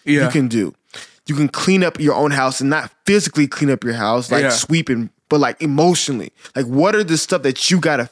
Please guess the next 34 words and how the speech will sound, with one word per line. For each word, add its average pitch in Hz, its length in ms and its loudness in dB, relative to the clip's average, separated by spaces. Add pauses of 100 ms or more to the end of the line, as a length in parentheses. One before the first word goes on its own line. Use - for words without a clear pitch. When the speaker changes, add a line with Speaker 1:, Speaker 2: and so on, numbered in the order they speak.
(120)
Speaker 2:
fix - 340 -2 (220)
today 123 600 0 (140)
that's 120 160 -2
holding 131 360 0
you 113 140 0
back? 101 320 -2 (500)
And 135 160 0
so 127 520 0 (540)
Get 180 240 0
Your 196 80 2
House 160 280 -2
in - 80 -8
Order 147 200 4
has 120 80 -4
been 113 80 -8
something 147 220 0
that 123 120 2
me 139 200 4
and 131 140 0
Francis 143 280 0
have 131 120 0
been 120 120 0
talking 143 380 -2
about 113 300 -2
for - 80 -6
the 120 80 0
longest. 113 600 -2 (420)
And 135 180 0
the 135 60 4
way 156 340 2
it 156 180 0
applies 147 600 -2
to - 140 -2
me 147 420 2